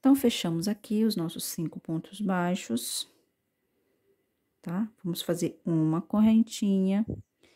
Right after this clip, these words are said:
no mesmo lugar aqui, ó. Nós fechamos a correntinha, nós vamos novamente fazer um ponto baixo.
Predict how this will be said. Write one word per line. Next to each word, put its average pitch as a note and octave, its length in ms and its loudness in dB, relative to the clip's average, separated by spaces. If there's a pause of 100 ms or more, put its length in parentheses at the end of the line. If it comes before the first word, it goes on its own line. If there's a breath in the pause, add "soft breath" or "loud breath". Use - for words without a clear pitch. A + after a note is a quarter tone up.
(260 soft breath)
no F3+ 140 0
mesmo F#3+ 400 4
lugar F#3 340 2
aqui, G3+ 360 -4
ó. G#3+ 140 4 (680)
Nós F3+ 160 -4
fechamos F3+ 300 -2
a F3 40 -2
correntinha, F#3 440 2
nós F#3+ 100 6
vamos F#3+ 200 4
novamente G3+ 360 4
fazer E3+ 300 -4
um G3+ 120 0
ponto F#3+ 300 -6
baixo. D#3+ 640 -2